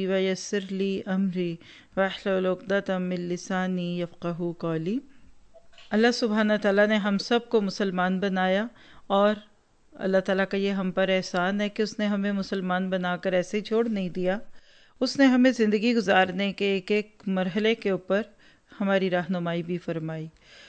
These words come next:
साल के बारह महीने हैं। अल्लाह सुब्हानहू व तआला सूरत तौबा में फरमाते हैं, आयत थर्टी सिक्स, "अऊज़ु बिल्लाहि मिनश शैतानिर रजीम,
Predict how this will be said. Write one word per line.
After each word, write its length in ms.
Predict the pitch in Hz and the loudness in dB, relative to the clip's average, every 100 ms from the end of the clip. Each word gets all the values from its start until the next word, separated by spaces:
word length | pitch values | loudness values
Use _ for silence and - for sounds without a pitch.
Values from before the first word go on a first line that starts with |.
| - _ | -20 _
साल 320 | - 220 226 240 | 2 6 6 6
के 160 | 247 | 2
बारह 260 | 226 202 202 | 4 4 4
महीने 460 | 202 196 185 185 208 | 4 0 0 0 0
हैं। 220 | 214 202 233 262 - | 0 -2 -4 -10 -6
अल्लाह 240 | 185 190 208 | 0 2 2
सुब्हानहू 500 | 208 190 185 185 190 | -2 -2 -2 0 -2
व 40 | |
तआला 340 | 185 175 175 180 | 0 0 2 0
सूरत 400 | - 220 220 226 | -2 -2 -2 -2
तौबा 320 | 190 185 170 185 196 - _ _ _ _ _ _ | 0 2 2 -2 -4 -12 _ _ _ _ _ _
में 180 | - 190 | -4 -4
फरमाते 540 | - 185 180 180 - 196 | 0 0 0 -2 0 0
हैं, 60 | |
आयत 220 | 185 185 | 0 0
थर्टी 260 | 190 175 190 | -2 -2 -4
सिक्स, 400 | 180 233 240 - - _ _ _ - | -2 -2 -2 -10 -20 _ _ _ -2
"अऊज़ु 400 | 208 208 233 226 | 2 4 2 -2
बिल्लाहि 520 | 190 190 196 208 214 | -2 2 2 2 0
मिनश 280 | 202 196 196 - | -2 -2 -2 -2
शैतानिर 720 | 202 185 165 185 196 196 170 | -2 -4 -2 -2 0 -2 -2
रजीम, 480 | 175 170 190 226 | -4 -2 -2 -2